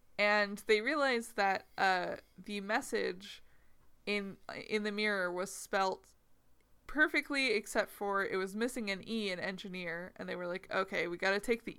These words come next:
E out of John E. Galt." Uh, and they just, like, I guess randomly started emailing John Galt at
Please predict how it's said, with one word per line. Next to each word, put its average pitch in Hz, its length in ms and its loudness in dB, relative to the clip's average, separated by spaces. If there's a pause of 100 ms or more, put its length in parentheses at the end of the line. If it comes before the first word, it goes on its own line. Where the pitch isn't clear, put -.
E 202 120 2
out 185 160 4
of 185 180 -6
John 180 540 -2
E. 175 280 -12
Galt." 170 500 -4 (640)
Uh, 175 360 6 (140)
and 185 420 0 (340)
they 202 140 2
just, 240 180 0
like, 226 340 2 (480)
I 196 60 2
guess 208 240 2
randomly 208 560 0
started 190 500 2
emailing 196 540 -2
John 180 380 0
Galt 180 500 0
at 180 320 6